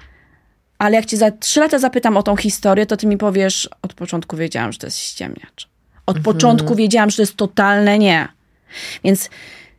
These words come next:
Speaker 1: problem cudów zwiastujących, czy może nie problem, trudność cudów zwiastujących czy testów polega na tym, że to, czego my pragniemy, wygląda ja-, jak praktycznie to jest najlepsze, co dotychczas przyciągnęłyśmy.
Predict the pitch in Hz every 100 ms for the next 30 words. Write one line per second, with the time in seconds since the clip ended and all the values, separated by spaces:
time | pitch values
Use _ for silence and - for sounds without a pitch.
0 | _ _ _ 240 302 370 349 320 285 269
1 | 254 247 240 226 208 - 220 214 220 233
2 | 226 240 190 175 180 269 311 254 240 208
3 | 196 185 185 185 185 175 185 - 190 190
4 | 180 - 175 233 - 202 208 208 196 175
5 | - 190 247 - _ 190 190 254 254 247
6 | 226 220 202 202 185 185 233 226 196 240
7 | 220 208 208 - 202 - - _ 226 220
8 | 294 - 262 254 - - 233 262 247 233
9 | 294 349 - 190 180 277 - 220 240 -
10 | 262 - 233 - - - 233 233 220 208
11 | 175 165 - -